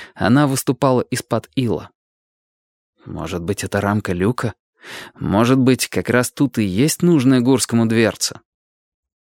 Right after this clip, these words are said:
И Шурка вдруг почувствовал, как ему хочется поскорее развязаться с этим и стать как все.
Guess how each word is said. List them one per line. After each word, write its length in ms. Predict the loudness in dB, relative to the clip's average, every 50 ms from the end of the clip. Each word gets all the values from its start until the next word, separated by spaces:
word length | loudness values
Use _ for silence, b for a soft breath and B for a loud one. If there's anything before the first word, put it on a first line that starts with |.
| _ -12
И 60 | -8
Шурка 400 | -8 -6 -4 -4 -4 -4 -4 -4
вдруг 280 | -2 0 -2 -2 -2 -2
почувствовал, 760 | -4 -4 -4 -4 -4 -4 -4 -4 -2 0 2 2 2 0 -2 _ _ _
как 340 | -10 -6 -4 -4 -4 -4 -2
ему 240 | 0 2 4 4 2
хочется 540 | 0 -2 -2 -4 -2 -2 -4 -4 -4 -4 -6 -6 _ -6
поскорее 800 | -4 -4 -4 -4 -6 -4 -4 -4 -2 -2 0 0 0 0 0
развязаться 640 | 0 -2 -4 -4 -4 -4 -4 -4 -4 -4 -4 -4 -4
с 120 | -4 -2
этим 320 | -2 -4 -4 -6 -8 -12 -14 _ _ _ B B B B B B B B B B B
и 120 | B -8 -8
стать 360 | -6 -4 -2 -2 -2 -2 -4
как 220 | -4 -4 -4 -4
все. 420 | -2 -2 0 0 0 0 -2 -2